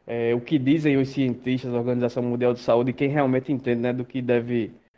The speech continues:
acontecer para minimizar os efeitos desse coronavírus.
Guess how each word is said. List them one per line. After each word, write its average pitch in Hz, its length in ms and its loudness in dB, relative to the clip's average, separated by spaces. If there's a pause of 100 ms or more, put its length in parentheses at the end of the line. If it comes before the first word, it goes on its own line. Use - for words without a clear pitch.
(100)
acontecer 120 680 -2
para 123 220 2
minimizar 123 840 2
os 120 120 -4
efeitos 120 360 -4
desse 117 320 -6
coronavírus. 107 840 -4